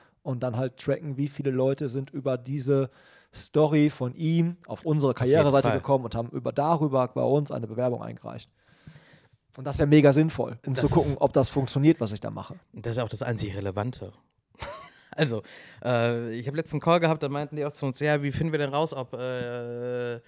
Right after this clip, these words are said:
Speaker 2: diese Marketingaktivität erfolgreich war?“ Ich so, „Ja, anhand der Bewerbungen.“ Dann war <laughs> erstmal so im Videocall so, „Ja, okay, also hast ja recht.“ Ich so, „Ja, was interessiert mich, also, also k-,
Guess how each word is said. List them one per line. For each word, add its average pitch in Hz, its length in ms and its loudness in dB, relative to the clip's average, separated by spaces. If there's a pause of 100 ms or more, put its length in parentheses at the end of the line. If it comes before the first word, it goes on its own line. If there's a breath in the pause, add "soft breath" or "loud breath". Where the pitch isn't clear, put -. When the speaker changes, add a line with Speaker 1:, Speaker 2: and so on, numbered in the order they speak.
(360 loud breath)
Speaker 2:
diese 127 200 -4
Marketingaktivität 127 960 -6
erfolgreich 131 520 -6
war?“ 101 160 -8
Ich 101 160 -18
so, 110 140 -12
„Ja, 104 240 -10
anhand 104 240 -14
der 110 60 -8
Bewerbungen.“ 107 600 -6 (1200)
Dann 104 140 -14
war 113 100 -2
<laughs> - 380 -6
erstmal 160 120 2
so 123 380 0 (360 loud breath)
im 117 300 -6
Videocall 120 520 -4
so, 117 360 -8 (920)
„Ja, 110 220 -10
okay, 113 400 -8
also 107 400 -8
hast - 180 -12
ja 110 80 -8
recht.“ 113 420 -10 (640)
Ich 123 120 -10
so, 120 60 -8
„Ja, 135 200 0
was 131 140 -4
interessiert 131 380 -4
mich, 131 200 -6
also, 113 220 -6 (1200)
also 127 220 -4
k-, - 140 -20